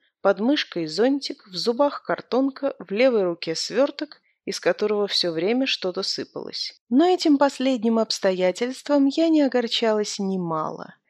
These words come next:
Я делала вид, что ничего не замечаю, и втайне злорадствовала. Сверток принадлежал Софье Ивановне и был бесчестно подсунут ею мне сверх комплекта. Спутница моя, навьюченная и задыхавшаяся,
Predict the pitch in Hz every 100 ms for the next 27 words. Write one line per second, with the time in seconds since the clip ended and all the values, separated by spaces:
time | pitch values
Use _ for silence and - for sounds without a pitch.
0 | _ - 175 185 190 185 175 180 311 480
1 | - 285 254 - 226 240 233 190 196 190
2 | - 175 165 160 - 175 - - 220 233
3 | 202 175 160 165 160 151 - - 76 60
4 | 62 60 - _ _ - - 170 277 294
5 | 277 - 254 240 214 226 214 214 208 -
6 | 240 - 247 226 175 170 165 165 160 180
7 | - _ _ 185 185 190 160 - - -
8 | 381 - 247 - 196 - 226 208 180 170
9 | 175 165 165 214 302 - 175 180 - -
10 | 160 165 165 - - 185 _ _ _ -
11 | - 330 381 330 330 320 294 294 277 269
12 | - 226 240 220 220 240 - 220 208 208
13 | 202 196 185 196 190 185 - - 180 -
14 | - 175